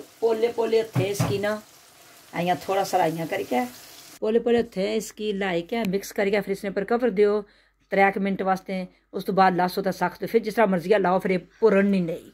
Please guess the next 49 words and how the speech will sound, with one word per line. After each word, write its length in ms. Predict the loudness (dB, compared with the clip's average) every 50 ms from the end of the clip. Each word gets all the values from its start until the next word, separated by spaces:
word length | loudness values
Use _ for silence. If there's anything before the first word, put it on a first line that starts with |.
| _ _ _ _ _ _ _ _ _ _ _ _ _ _ -20 -20 -12 -8
फिर 120 | -6 -6
जिस 160 | -4 -4 -2 2
तरह 120 | 2 2
मर्जी 380 | 2 2 -2 -4 -4 -4 -4 -2
लाई 220 | -2 -2 -2 -2 -2
ना। 80 | -4 -6 -4
फिर 220 | 2 4 4 6
जेह्ड़ी 200 | 8 6 4 4
चीज 160 | 2 -4 -8 -8
इसने 200 | -8 -8 -8 -8
विच 120 | -8 -8 -4
बस 280 | -2 0 0 0 0
आ 80 | 0 -2
जेह्ड़ा 220 | 0 -2 -6 -4 -4
असल 320 | -4 -4 -2 0 0 0
इसने 240 | 0 -2 -6 -6 -4
जेह्ड़ी 180 | -2 -4 -4 -2
चीज 240 | -2 -4 -4 -2
बेसी, 380 | -2 -2 -2 -2 -4 -6 -6 -6 -8 -12 -20 -20 -20 -20 -20 -20 -20 -20 -20 -20 -6 0
ओह् 180 | 2 2 2 2 0 -6 -10 -20 -6 0
पेसी 320 | 0 2 2 2 2 0 2
जेह्ड़ी 220 | 2 2 2 2 0
असल 280 | 0 2 4 4 4
इसने 220 | 2 0 -6 -6 -6
चीज 300 | -4 -4 -2 -2 0 2
ऐ, 140 | 2 0 0 -2 -10 -20 -20 -18 -6
ओह् 160 | -2 -2 0
में 100 | 0 0 -2
सकी 320 | -4 -6 -8 -4 -4 -2 -2
इंशाल्लाह 480 | -2 -4 -6 -6 -6 -6 -6 -8 -10 -10 -14 -20 -20 -20 -20 -20 -20 -20 -10 -4
फिर 120 | -4 -2 0
दस्सनी। 280 | 0 -2 -2 -2 -2 -2
ते 120 | -2 0 0
केह् 120 | 0 2
ना, 80 | 2 0 -2 -4
ऐ 120 | -4 -4
में 140 | -2 -2 -2
पोले 220 | 0 0 2 2 2
पोले 160 | 2 2 2
हत्थे 160 | 0 0 0
लाई 180 | 0 2 2 2
छोड़ी 240 | 2 0 0 0 2
ऐ, 200 | 0 0 -2 -4 -6 -8
सारी 260 | -4 -2 -2 -2 -2
मिक्स 240 | -4 -6 -6 -8 -6
करी 200 | -6 -6 -6 -6
छोड़ी 200 | -8 -10 -8 -8
ऐ, 100 | -8 -8 -6 -4
ऐ 100 | -4